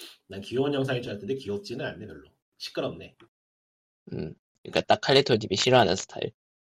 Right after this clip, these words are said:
Speaker 2: <laughs>
Speaker 1: 제가 지금 원신을 순전히 페이몬 때문에 하고 있어서.
Speaker 2: 아. <laughs> 칼리토니가 전혀 다른 스-, 저-, 성향이다. 예.
Speaker 1: 귀여운 캐릭터에 굶주려 있어요, 제가 지금.
Speaker 2: 아하.
Speaker 1: 이렇게 낡은 거를 요즘 안 하죠.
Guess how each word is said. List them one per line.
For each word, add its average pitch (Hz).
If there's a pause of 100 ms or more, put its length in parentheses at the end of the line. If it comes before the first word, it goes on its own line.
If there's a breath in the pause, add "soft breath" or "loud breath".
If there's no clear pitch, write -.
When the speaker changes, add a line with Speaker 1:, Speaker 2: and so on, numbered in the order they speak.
(120)
Speaker 2:
<laughs> 139 (800 loud breath)
Speaker 1:
제가 127
지금 123
원신을 131
순전히 175
페이몬 190
때문에 131
하고 98
있어서. - (360)
Speaker 2:
아. - (300)
<laughs> 160 (600 loud breath)
칼리토니가 127
전혀 151
다른 123
스-, 117 (100)
저-, -
성향이다. 113 (220)
예. - (180)
Speaker 1:
귀여운 131
캐릭터에 127
굶주려 104
있어요, 90
제가 80
지금. 80 (520)
Speaker 2:
아하. - (280)
Speaker 1:
이렇게 104
낡은 143
거를 151
요즘 -
안 80
하죠. -